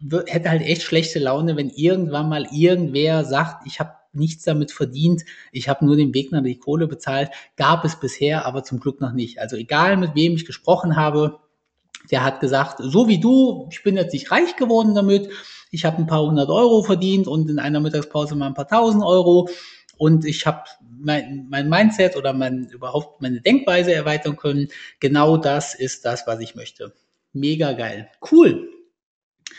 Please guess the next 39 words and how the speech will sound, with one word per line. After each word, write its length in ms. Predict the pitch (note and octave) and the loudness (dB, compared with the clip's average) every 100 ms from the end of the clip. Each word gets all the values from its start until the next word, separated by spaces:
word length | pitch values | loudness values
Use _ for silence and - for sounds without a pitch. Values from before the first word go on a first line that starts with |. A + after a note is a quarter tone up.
| - - - - - _ _ _ | -20 -20 -20 -20 -20 _ _ _
So, 920 | D#3 C#3+ A#3 D4+ D4 B3 G3 E3+ D3 D#3 | -8 2 4 6 6 8 8 8 6 4
wolltest 260 | A3 - | 2 2
du 60 | D4+ | 2
noch 180 | E4 A3 | 4 2
was 160 | G3 | 2
sagen? 320 | F#3+ G3 A3 | 2 2 2
Wo, 160 | G3+ F#3 | 0 -4
ich 320 | F3 - D#3+ | -6 -6 -6
schaue 220 | D#3+ F#3 | 0 2
hier 100 | F#3+ | 2
gerade 300 | F#3 F3 F3 | 0 -2 -2
meinen 260 | E3+ E3 E3 | -2 -2 -2
kleinen 320 | D#3+ D#3 D#3+ | -2 0 0
Fragenkatalog 800 | D#3+ - G3+ G3 D#3 C3 C#3 C3+ | -2 -2 -2 -2 -2 0 0 -2
durch, 320 | C#3+ F3+ - | -2 -2 -4
aber 240 | C#3+ C#3+ C#3+ | -4 -2 -2
du 100 | C#3+ | -4
bist 240 | D#3+ - | -6 -2
ja 80 | C#3 | -2
auch 140 | D#3 | -2
sehr 240 | - C#3+ C#3 | -2 -4 0
redegewandt, 580 | E3+ D#3 C3 B2 D#3 | 0 2 0 0 -2
deswegen 280 | D3+ - C#3 | -4 -4 -4
frage 260 | - C3+ C#3 | -4 -6 -4
ich 120 | C3+ | -6
einfach 280 | C3+ C3 - | -6 -8 -6
mal 100 | C3 | -4
offen, 380 | - F3 C3 C#3 | -2 -2 0 -2
ob 160 | - _ _ | -4 _ _
du 140 | C#3+ | -4
noch 180 | D3 D3 | -2 -2
was 220 | C3+ - | -6 -4
hast, 160 | D#3 D#3+ | -4 -2
wo 40 | |
du 60 | C3 | -4
gerade 300 | - B2+ C3 | -4 -4 0
einhaken 520 | D#3+ - A#2+ B2 A#2 | 0 0 -2 -2 -2
wollen 180 | A#2+ A#2+ A#2+ | 0 -2 -2
würdest. 400 | C3 G#3 - | 0 0 -2